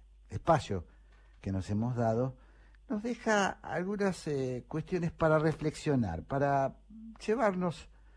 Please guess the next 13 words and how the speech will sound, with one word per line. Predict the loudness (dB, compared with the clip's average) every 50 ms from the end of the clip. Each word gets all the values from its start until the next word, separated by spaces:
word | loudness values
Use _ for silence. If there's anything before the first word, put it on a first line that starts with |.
| -20 -20 -20 -20 -20 -16 -6
eh, | -2 0 0 2 2 0 -2
durante | -2 0 0 0 0 0 -4
el | -6 -4
día, | -2 -2 0 0 2 2 2 0 0 -4 -8 -4
meditar | -2 0 2 0 0 2 2 2 2 2
un | 0 -2
poco | 0 2 2 2 2 2 0 -2 -2 -2 -2 -8 -20 -20 -20 -20 -20 -20 -20 -20 -20 -20 -20 -10 -4
y | -4 -4 -2
quizás | -4 -6 -6 0 4 6 6 6 4 2 0 -14 -20 -20 -20 -20 _ -20 -20 _ -20 -20 -20 -20 -16 -6
con | -2 0 0
este | 0 0 -2 -6 -4
concepto | -2 -2 -2 -2 -2 -2 -4 -4 -4 -2 -2 0 0 2
de | 4 4 4 4 2 0 -2